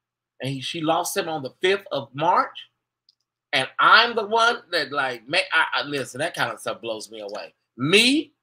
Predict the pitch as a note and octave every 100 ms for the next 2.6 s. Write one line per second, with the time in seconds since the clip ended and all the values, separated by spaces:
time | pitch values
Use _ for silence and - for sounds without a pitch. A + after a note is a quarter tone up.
0 | _ _ _ _ - - G#3+ D4 A#3 B3
1 | A#3+ B3 B3 B3+ B3+ G3 A3 C#4+ D#4+ C4
2 | C4 C#4+ C#4+ C4 E3